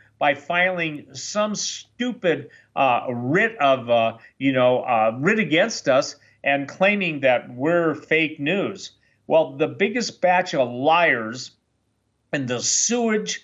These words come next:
of the, you know, the mainstream, et cetera. And by the way, mainstream, uh, media is nothing more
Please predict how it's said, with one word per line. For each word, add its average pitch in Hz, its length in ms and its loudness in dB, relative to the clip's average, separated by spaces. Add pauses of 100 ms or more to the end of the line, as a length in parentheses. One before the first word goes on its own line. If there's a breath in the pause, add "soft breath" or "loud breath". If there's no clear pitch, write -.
(240 soft breath)
of 120 400 0
the, 123 200 4
you 131 200 2
know, 131 160 0
the 117 100 -2
mainstream, 135 680 -2
et 113 100 -4
cetera. - 340 -2
And 143 100 0
by 180 100 4
the 170 80 -4
way, 110 160 0 (220 loud breath)
mainstream, 208 760 -4
uh, 120 280 0
media 165 440 0
is 131 200 -8
nothing 180 480 0
more 135 420 2